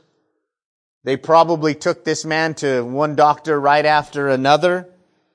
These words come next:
He was, uh, lame for over forty years. And I'm sure they, they took him to many doctors and they tried getting him fixed and, and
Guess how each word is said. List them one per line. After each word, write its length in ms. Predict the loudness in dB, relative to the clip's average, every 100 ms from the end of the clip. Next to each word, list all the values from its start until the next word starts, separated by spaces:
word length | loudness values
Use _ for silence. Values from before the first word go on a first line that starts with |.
| _ _ _ _ _ _ _
He 240 | _ 2 4
was, 420 | 4 2 -2 0
uh, 200 | 4 4
lame 380 | 4 2 2 -2
for 200 | 0 2
over 160 | 2
forty 340 | -2 -4 -2 -2
years. 580 | -2 0 -2 -6 -12 -20 _ _ _ _ _ _ _ _
And 120 | -10
I'm 80 | -6
sure 240 | -2 -2
they, 180 | 0 -4
they 300 | -8 -10 -10
took 260 | -6 -6
him 120 | -6 -8
to 40 |
many 260 | -6 -6 -2
doctors 600 | 2 0 0 -6 -6 -12 _ -20 _ -8
and 200 | -6 -4
they 120 | -4
tried 720 | 0 4 6 6 4 2 -6 _ -20 -8
getting 280 | -2 -2 -2
him 220 | -6 -8
fixed 580 | -4 -4 -4 -6 -14 -10
and, 260 | -10 -10 _ _ _
and 380 | -10 -8 -8 -12